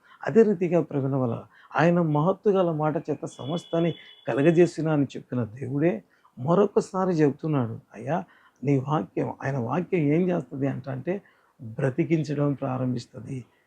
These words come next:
మృత తుల్యమైన, నిజంగా డెడ్ అయిపోయిన ఆ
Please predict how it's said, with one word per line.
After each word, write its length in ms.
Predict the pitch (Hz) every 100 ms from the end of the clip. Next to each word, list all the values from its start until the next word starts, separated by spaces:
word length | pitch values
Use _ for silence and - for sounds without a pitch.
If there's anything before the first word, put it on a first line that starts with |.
| _ _ -
మృత 340 | 143 165 170
తుల్యమైన, 1000 | 214 - 185 196 208 180 143 117 123 135 113 _ _ _
నిజంగా 440 | 147 170 208 202 196
డెడ్ 500 | 143 131 170 165 185
అయిపోయిన 460 | 202 - 160 131 117 131 135 131 _ _ _
ఆ 40 | -